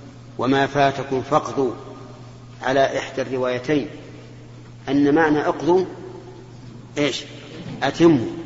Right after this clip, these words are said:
ليس المعنى اقضوا ما فات، لأن ما فات فات، لكن اقضوا أتموا.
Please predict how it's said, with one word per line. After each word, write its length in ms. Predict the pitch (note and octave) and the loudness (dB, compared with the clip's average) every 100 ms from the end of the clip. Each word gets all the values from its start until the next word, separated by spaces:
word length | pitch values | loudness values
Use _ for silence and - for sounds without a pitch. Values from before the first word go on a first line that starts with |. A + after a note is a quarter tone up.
| - - - - - - - - | -12 -16 -16 -18 -18 -20 -16 -2
ليس 200 | C#3 E3+ | 0 4
المعنى 300 | F3 D#3+ D#3+ | 6 6 6
اقضوا 440 | - D#3+ - C#3+ | 2 0 2 4
ما 100 | C3+ | 4
فات، 380 | B2+ D3 C#3+ - - - - - - | 4 4 4 2 -8 -14 -16 -16 -6
لأن 200 | A#2 C3+ | 0 2
ما 80 | C#3+ | 4
فات 240 | B2+ D#3+ | 4 0
فات، 320 | - E3 A#2+ - - - - - - - - - - | 2 2 2 -6 -14 -16 -18 -18 -20 -20 -20 -16 -8
لكن 240 | A#2+ - | -6 -4
اقضوا 440 | - D#3+ - E3 D3+ | 0 0 4 4 4
أتموا. 580 | C#3+ D#3 C#3+ C3 A#2+ | 4 4 4 2 -2